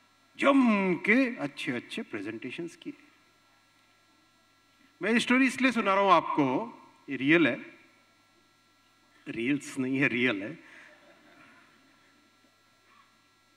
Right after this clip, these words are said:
कि आपकी generation के लिए कैसी foundation तैयार हो रही है,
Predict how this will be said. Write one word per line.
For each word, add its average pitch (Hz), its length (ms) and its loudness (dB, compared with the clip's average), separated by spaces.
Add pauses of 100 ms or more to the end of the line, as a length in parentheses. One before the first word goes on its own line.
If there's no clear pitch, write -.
(720)
कि 202 200 -12
आपकी 165 440 4
generation 180 580 0
के 196 160 -6
लिए 185 140 -8
कैसी 175 320 -2
foundation 135 560 -2
तैयार 117 340 -2
हो 98 120 -6
रही 101 200 -8
है, 131 120 -14